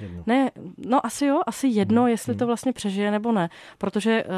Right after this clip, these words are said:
Speaker 2: to, co chce zažít, je pro něj v tu chvíli důležitější.
Speaker 1: Tohle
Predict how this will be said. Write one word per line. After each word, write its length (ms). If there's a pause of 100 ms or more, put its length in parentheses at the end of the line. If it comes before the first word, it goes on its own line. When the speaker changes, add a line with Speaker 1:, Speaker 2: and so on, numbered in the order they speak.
(240)
Speaker 2:
to, 440
co 140
chce 200
zažít, 460
je 80
pro 160
něj 220
v 120
tu 60
chvíli 300
důležitější. 880 (1200)
Speaker 1:
Tohle 540